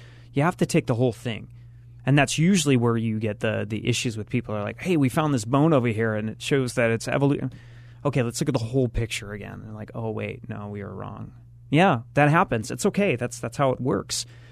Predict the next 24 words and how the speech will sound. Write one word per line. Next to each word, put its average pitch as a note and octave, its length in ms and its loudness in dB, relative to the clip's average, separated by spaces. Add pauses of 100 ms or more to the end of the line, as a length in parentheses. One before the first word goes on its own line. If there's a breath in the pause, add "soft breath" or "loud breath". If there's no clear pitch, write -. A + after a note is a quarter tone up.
(340 soft breath)
And A#2+ 140 2
I A#2+ 60 2
think B2 140 -8
as - 100 -6
Christians, B2 320 -2
if A#2 100 -4
we're A2+ 100 -4
accepting A2+ 460 -2
of G2+ 80 -8
that G#2 160 -4
with A#2+ 100 -10
the A#2+ 60 -8
scientific G#2+ 440 -6
community G2+ 360 -8
too, A2 320 -2 (720 soft breath)
that - 80 -10
things B2 180 -2
change, G#2+ 420 -8 (480 soft breath)
and B2 120 -4
they're A#2 120 -2
learning A2 300 -2
and G2+ 100 -2
we're A#2+ 140 4
learning, G#2+ 380 0